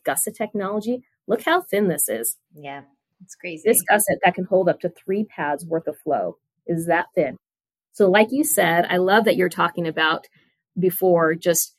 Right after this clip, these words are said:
Speaker 1: how, how you really learned that you can use it for working out, that you can use it for every day, that it's so comfortable, that it feels like regular underwear. That was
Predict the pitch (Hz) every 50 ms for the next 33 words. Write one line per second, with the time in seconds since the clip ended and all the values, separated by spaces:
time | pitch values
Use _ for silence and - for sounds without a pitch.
0 | _ _ _ - - 175 175 180 180 175 175 175 175 170 - _ _ _ _ _
1 | _ _ _ _ - - 220 233 233 240 240 233 226 226 214 208 202 196 - -
2 | - _ _ _ _ _ _ - 202 208 202 190 180 170 202 208 202 196 190 180
3 | 180 180 185 202 214 175 151 170 175 - 180 170 170 180 180 175 165 - - -
4 | - 170 170 165 165 165 - - 156 156 - 156 147 - - 262 247 240 233 226
5 | 220 - - 214 - - - 170 160 165 170 - - - - 156 117 156 156 160
6 | 156 151 160 151 160 170 165 160 151 147 - - - - 170 151 - - - -
7 | 165 170 185 - 214 190 220 220 226 185 156 - - - - - - 147 160 175
8 | 185 196 185 202 - 202 202 196 220 226 220 - - 208 220 226 226 247 247 214
9 | 196 233 302 320 320 - -